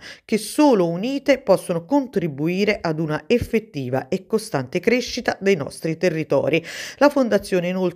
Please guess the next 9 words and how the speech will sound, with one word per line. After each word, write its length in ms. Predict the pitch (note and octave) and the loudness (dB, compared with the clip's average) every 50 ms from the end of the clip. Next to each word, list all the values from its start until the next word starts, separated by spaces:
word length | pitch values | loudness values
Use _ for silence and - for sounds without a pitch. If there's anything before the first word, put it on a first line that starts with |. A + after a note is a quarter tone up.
| - F3+ E3+ - | -2 -2 -2 0
esprime 480 | F#3 F3 - - - F3+ E3+ E3 D#3 | -2 -4 -4 -6 -6 -4 -2 -2 -2
da 120 | C#3+ D3 D3 | 0 -2 0
sempre 500 | - G3 G3 F#3+ F3+ F3 - F3+ - - | 2 2 2 2 2 0 -2 -2 -2 -2
i 140 | - G#3 A3 | -2 0 2
valori 480 | F#3 E3+ D3 C#3 C3+ - - - - C#3+ | 2 2 2 0 -2 -4 -6 -6 -6 -4
di 100 | D3 D#3+ | -4 -4
Banca 380 | D#3 D#3+ E3+ E3+ E3 E3+ E3 | -2 -2 -2 -2 -2 -4 -4
Campania 420 | E3 E3+ D#3+ D3 - D#3+ D#3 E3 E3+ | -2 -4 -4 -2 -4 -2 -2 -2 0
Centro, 500 | E3 A3 G3+ E3+ D3 D3+ - E3+ D#3 | 2 2 2 0 0 -2 -2 -2 -2